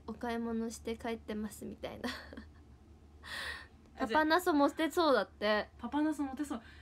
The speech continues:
Speaker 2: ないないないないないない。
Speaker 1: <laughs> 違うの。うちのお父さんとお母さんはさ、自称だよね。
Speaker 2: そう。
Speaker 1: 自称モテてたみたいな。
Speaker 2: モテた。そう。「私たちはモテてた」
Speaker 1: そうそう。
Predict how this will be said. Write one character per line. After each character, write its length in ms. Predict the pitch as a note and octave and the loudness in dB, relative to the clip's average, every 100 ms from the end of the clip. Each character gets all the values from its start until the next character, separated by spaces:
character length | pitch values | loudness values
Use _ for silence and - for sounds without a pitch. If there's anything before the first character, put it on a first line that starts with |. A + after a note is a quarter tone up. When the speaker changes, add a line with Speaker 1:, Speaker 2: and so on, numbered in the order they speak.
| - | -12
Speaker 2:
な 200 | - - | -6 0
い 80 | D#4 | 4
な 160 | G4 G#4+ | 6 6
い 60 | G4 | 6
な 160 | F#4+ | 8
い 40 | F#4+ | 12
な 60 | |
い 140 | F4+ F4 | 12 12
な 240 | C#5 D#4 | 12 10
い 20 | |
な 60 | - | 6
い。 60 | |
Speaker 1:
<laughs> 360 | - E4 - - - - - G#5+ F#5 D#5 - - | 4 2 -2 -8 -8 -2 0 0 -2 4 4 4
違 120 | F4+ | 2
う 340 | B4+ G5+ D5 | 4 4 6
の。 140 | D4 C4 | 6 4
う 60 | |
ち 60 | - | 2
の 60 | - D5+ | 2 2
お 20 | |
父 300 | D5 D#5 D#5 | 4 4 4
さ 60 | A4 | 4
ん 40 | A#3 | 2
と 100 | A#3 | -2
お 60 | |
母 160 | A#3+ A#3 | 0 0
さ 120 | A#3+ | 0
ん 40 | |
は 60 | F#3 | -4
さ、 160 | A3 F#3+ | -4 -6
自 260 | G3+ A3+ | -4 -4
称 280 | C#4 C#4 C#4 | -2 0 0
だ 80 | B3 | 0
よ 100 | F3+ | -6
ね。 160 | - - | -10 -12
Speaker 2:
そ 160 | - C#4 | -4 -4
う。 120 | - - | -4 -10
Speaker 1:
自 300 | G#3+ B3 - | -4 -2 2
称 100 | F4 | 4
モ 200 | E4+ C#4 | 6 6
テ 120 | C4+ B3 | 6 0
て 80 | |
た 80 | - | -2
み 60 | A3 | 2
た 180 | G#3+ G#3 | 4 4
い 40 | |
な。 80 | A3 | 2
Speaker 2:
モ 0 | |
テ 80 | C#4+ | 0
た。 120 | C#4 | 0
そ 160 | B3 | 0
う。 120 | G#3 - - | 0 -4 -2
「私 300 | A#3 F#4+ - | 2 2 0
た 80 | |
ち 100 | A#3+ | 0
は 80 | A#3 | 0
モ 140 | G3+ A#3 | 0 -2
テ 100 | A3 | -2
て 100 | - | -4
た」 60 | C4+ | -4
Speaker 1:
そ 60 | G#3+ | -4
う 40 | |
そ 40 | |
う。 40 | G#3 | -4